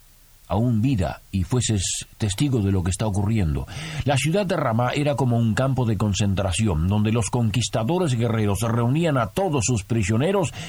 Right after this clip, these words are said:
y desde donde los enviaban a lejanas y opresoras tierras. Allí te pone el profeta Jeremías cuando dice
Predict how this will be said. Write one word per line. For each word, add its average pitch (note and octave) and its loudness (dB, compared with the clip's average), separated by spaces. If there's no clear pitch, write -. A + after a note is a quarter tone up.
y B2 0
desde B2+ 2
donde C3 2
los B2+ 0
enviaban C3 2
a A2+ 2
lejanas B2+ 0
y A#2 2
opresoras G#2+ 0
tierras. D2 -2
Allí G2+ 0
te F2+ -2
pone G2+ 0
el F#2 -2
profeta G2+ -2
Jeremías F2+ 0
cuando E2 -2
dice C2 -4